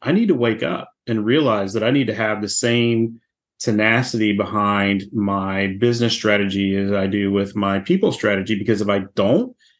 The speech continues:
then I'm just gonna continue to lose that talent. And if I'm a small business, I'm gonna be saying, "I'm gonna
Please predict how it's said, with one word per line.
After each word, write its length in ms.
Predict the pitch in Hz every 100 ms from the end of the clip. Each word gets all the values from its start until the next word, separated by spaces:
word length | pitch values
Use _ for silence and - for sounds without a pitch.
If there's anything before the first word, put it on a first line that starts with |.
| _ _
then 140 | 123
I'm 200 | 123 120
just 180 | 185 196
gonna 140 | 123 110
continue 380 | 110 107 170 101
to 100 | 95
lose 540 | 104 104 135 185 143
that 200 | 120 98
talent. 460 | - 98 92 90 - _ _ _ -
And 100 | 107
if 100 | 107
I'm 120 | 104
a 100 | 98
small 480 | - - 220 277 190
business, 580 | 120 104 104 104 - - _ _ _
I'm 240 | 160 220
gonna 120 | 175 139
be 100 | 120
saying, 360 | - 120 113
"I'm 200 | 117 131
gonna 200 | 147 131